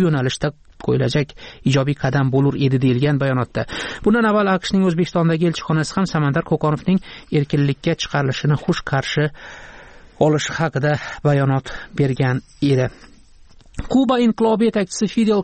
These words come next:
Castro mamlakatdagi ko'chalar, e, va maydonlarga o'z nomini qo'ymaslik, shuningdek, o'ziga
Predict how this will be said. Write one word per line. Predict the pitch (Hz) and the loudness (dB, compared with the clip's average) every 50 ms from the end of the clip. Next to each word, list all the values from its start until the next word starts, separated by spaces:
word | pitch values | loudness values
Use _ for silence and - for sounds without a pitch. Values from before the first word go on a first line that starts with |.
| - - | 0 -2
Castro | 202 196 185 - - - - 170 135 117 120 - - - - | -2 -2 -2 -4 -6 -2 0 0 0 0 -2 -6 -10 -8 -4
mamlakatdagi | 147 143 143 139 139 - 147 143 - - - 147 147 165 151 - - | 0 0 2 2 0 0 -2 -4 -4 -2 -2 0 0 0 -2 0 0
ko'chalar, | 170 156 147 - - 151 143 151 156 156 151 - - - - - - - - - - - - | 0 2 2 2 0 0 2 2 0 0 -2 -4 -14 -20 -20 -20 -20 -18 -18 -20 -14 -6 -4
e, | - 135 139 139 135 127 120 123 143 | -2 0 2 2 2 0 2 2 2
va | 156 165 151 135 - - - - - - 151 | 2 2 2 -2 -6 -12 -20 -12 -4 -2 0
maydonlarga | 151 156 160 160 151 151 151 147 143 147 156 | 2 2 2 2 2 2 0 0 0 -2 -2
o'z | - 160 185 208 208 180 | 0 2 2 2 4 2
nomini | 175 165 156 147 160 190 - - - | 2 0 2 2 0 0 -2 -2 0
qo'ymaslik, | 160 170 170 165 160 151 - - 139 135 123 - | 2 2 4 2 2 0 -2 -2 -2 -2 -2 0
shuningdek, | - 170 185 175 156 143 147 135 127 - - | 0 2 4 4 4 2 2 0 -2 -2 0
o'ziga | 160 151 151 156 170 165 | 0 2 2 2 2 2